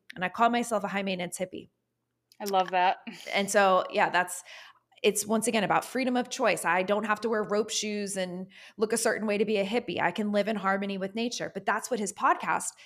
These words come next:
Speaker 1: episode really taught me. Like, "We wanna be beautiful, so we put makeup on our face,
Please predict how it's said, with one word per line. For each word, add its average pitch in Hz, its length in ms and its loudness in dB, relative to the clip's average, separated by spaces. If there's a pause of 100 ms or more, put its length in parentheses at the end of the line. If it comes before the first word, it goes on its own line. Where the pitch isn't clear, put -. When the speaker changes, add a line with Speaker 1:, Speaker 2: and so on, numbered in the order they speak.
(160)
Speaker 1:
episode 196 380 0
really 220 240 -2
taught - 360 -2
me. - 160 -14
Like, - 220 -4 (560)
"We 220 100 -2
wanna 220 280 2
be 311 100 0
beautiful, 202 720 -2
so - 120 -2
we 214 140 -4
put 220 200 -2
makeup 214 300 -2
on 185 140 -2
our 165 80 -4
face, 240 460 0